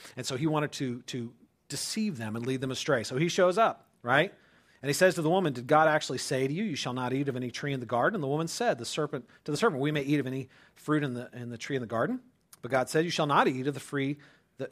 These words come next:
<laughs> the fruit of the tree that is in the midst of the garden, neither shall you touch it, lest you die.' But the serpent said to the woman, 'You shall surely not die.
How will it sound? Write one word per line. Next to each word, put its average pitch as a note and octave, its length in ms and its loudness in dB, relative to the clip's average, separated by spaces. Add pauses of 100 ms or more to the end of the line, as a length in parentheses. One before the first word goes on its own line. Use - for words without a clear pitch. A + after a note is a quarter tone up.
(120)
<laughs> C3+ 160 -4
the A2+ 120 -10
fruit E3 400 4 (220)
of G3+ 220 8
the B3+ 80 -2
tree B2+ 400 -4 (180)
that D3 120 2
is D3+ 100 0
in F3+ 80 2
the F3 60 4
midst A#3 340 4
of D#3 60 2
the C#3+ 80 2
garden, C3 280 4
neither F3+ 260 0
shall C#3+ 220 2
you B2 180 -2
touch D4 340 -2
it, C#3 100 -6
lest A#2+ 260 -6
you D3 60 -4
die.' D#3+ 360 2 (920)
But B2 100 -4
the A#2 80 -8
serpent D#3+ 340 2
said F#3+ 200 4
to E3 40 -8
the C#3 80 0
woman, A#2 240 -4
'You C3+ 100 -4
shall D3+ 140 -2
surely D4 280 0
not F4+ 200 0
die. A2 260 -8